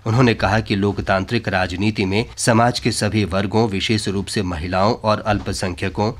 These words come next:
तथा सामाजिक रूप से पिछड़े और आर्थिक रूप से कमजोर लोगों का समग्र विकास सुनिश्चित किया जाना चाहिए।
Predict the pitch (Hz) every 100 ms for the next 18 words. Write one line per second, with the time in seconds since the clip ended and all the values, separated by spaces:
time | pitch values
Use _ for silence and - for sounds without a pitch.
0 | 113 107 113 - 95 98 113 135 107 107
1 | - 101 101 92 107 110 - 101 95 95
2 | 98 - 131 107 95 107 98 98 92 104
3 | 95 95 98 101 104 92 104 98 98 101
4 | 92 90 104 95 - - 123 107 101 101
5 | 95 110 101 95 95 92 104 98 92 92